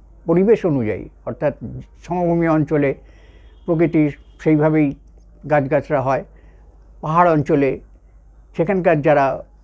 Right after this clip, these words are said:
মানুষ বা প্রাণী, তাদের সেই, সেইখানকার সেই রকম ধরনের গাছগাছড়া ইত্যাদি হয়। এটা যেন প্রকৃতির নিয়ম। এইসব বিদ্যে আমাদের একটা চিন্তা করতে যে সেই গাছ গাছের যে গুণগুণ, যে হ্যাঁ, এই পাতার এই গুণ আছে,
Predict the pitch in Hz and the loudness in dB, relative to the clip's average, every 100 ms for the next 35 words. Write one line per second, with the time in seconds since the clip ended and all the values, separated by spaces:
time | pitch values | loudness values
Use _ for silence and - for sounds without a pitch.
0 | - 139 - 151 139 151 147 131 147 - | -20 -20 -20 -6 0 2 0 -2 -4 -2
1 | 143 143 127 - - - - 147 151 131 | 0 0 -2 -6 -18 -16 -8 -4 -4 -4
2 | 165 151 - - 143 175 170 151 - 165 | -8 -8 -8 -6 -2 0 0 -2 0 -2
3 | 175 180 151 151 147 143 131 127 123 131 | 0 -2 -2 0 0 -2 -2 -2 -2 -4
4 | 120 135 127 - - - 131 123 113 113 | -4 -4 -6 -6 -12 -4 -2 -2 -2 -4
5 | - - - - - 202 180 175 165 156 | -6 -14 -20 -20 -12 -4 -2 0 -2 -2
6 | 190 202 185 185 190 - - - - - | -4 -4 -2 -2 -4 -12 -20 -20 -20 -8
7 | 170 190 185 - - - - - - - | 0 2 2 -2 -16 -20 -20 -20 -20 -20
8 | - - - - 180 - 202 180 160 - | -20 -20 -10 -2 0 4 2 2 -2 -2
9 | 180 160 165 160 165 170 170 165 156 180 | 0 2 2 2 -2 0 -2 -2 -6 -6
10 | 180 185 175 175 165 170 165 175 143 160 | -4 -2 -2 -4 -2 -2 -4 -4 0 0
11 | 165 190 175 190 165 160 151 190 190 156 | 0 -2 -2 -2 -2 -2 0 0 2 0
12 | 147 156 156 156 156 156 147 170 156 151 | 0 0 0 0 0 0 -2 0 2 2
13 | 151 160 175 151 - 117 | 0 -2 -2 -4 -4 -8